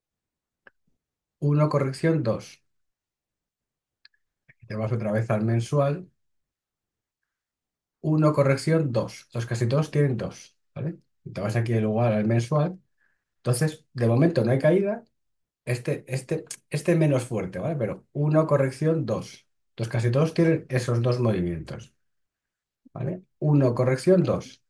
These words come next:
El, el que está más fuerte europeo es el dax, pero veis que casi todos tienen dos, ¿vale? Uno, corrección,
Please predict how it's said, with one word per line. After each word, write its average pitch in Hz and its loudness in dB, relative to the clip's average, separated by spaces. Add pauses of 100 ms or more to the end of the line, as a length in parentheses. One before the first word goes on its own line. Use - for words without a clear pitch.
(140)
El, 120 -2
el 117 -6
que 117 -2
está 120 -2
más 131 0
fuerte 131 0
europeo 127 2
es 113 0
el 123 0
dax, 180 -4 (3000)
pero 104 -2
veis 139 4
que 135 0
casi 135 2
todos 147 0
tienen 139 0
dos, - -8 (460)
¿vale? 180 -10 (840)
Uno, 156 2
corrección, 156 2